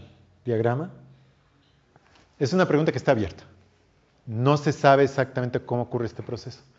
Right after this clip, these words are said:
Y, y voy a plantear alguna de las ideas que se han propuesto para responder esa pregunta. Aquí está el centro que les mencionaba, los microtúbulos. Entonces, esta proteína, la cinesina, de las que les platiqué el día de hoy, se puede pegar al microtúbulo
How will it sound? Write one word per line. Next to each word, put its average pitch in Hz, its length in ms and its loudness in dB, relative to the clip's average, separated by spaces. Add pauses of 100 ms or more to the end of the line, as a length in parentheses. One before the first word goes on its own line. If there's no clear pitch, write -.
(340)
Y, 120 160 -8
y 131 100 -4
voy 131 140 6
a 139 80 4
plantear 135 460 0 (260)
alguna 123 340 0
de 127 60 4
las 135 180 0
ideas 127 440 2 (320)
que - 80 -12
se 120 100 -10
han 110 60 -8
propuesto 110 500 -4 (200)
para 147 180 -10
responder 113 340 -10
esa 107 140 -12
pregunta. 113 380 -10 (760)
Aquí 151 220 0
está 156 240 2
el 143 240 0
centro 143 280 -2
que 139 80 -4
les 110 140 -4
mencionaba, 143 500 -4
los 123 140 -4
microtúbulos. 180 800 -4 (580)
Entonces, 156 420 -2
esta 202 320 2
proteína, 180 540 2
la 160 140 -4
cinesina, 147 720 -4 (720)
de 113 120 -6
las 104 140 -6
que - 120 -2
les 110 260 -2
platiqué 117 320 -4
el 135 80 0
día 143 140 4
de 135 60 2
hoy, 151 120 -2
se - 180 -6
puede 170 220 6
pegar 175 220 4
al 170 100 4
microtúbulo 156 580 -4